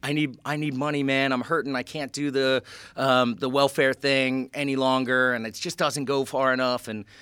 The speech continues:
on and on and on. And, you know, it's, it's getting gradually more,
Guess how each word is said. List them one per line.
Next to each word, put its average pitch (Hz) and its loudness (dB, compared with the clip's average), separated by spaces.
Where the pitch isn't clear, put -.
on 165 4
and 147 4
on 127 4
and 110 0
on. 110 0
And, 120 -6
you 151 0
know, 127 -2
it's, - -8
it's 143 -8
getting 170 -6
gradually 135 -2
more, 117 -4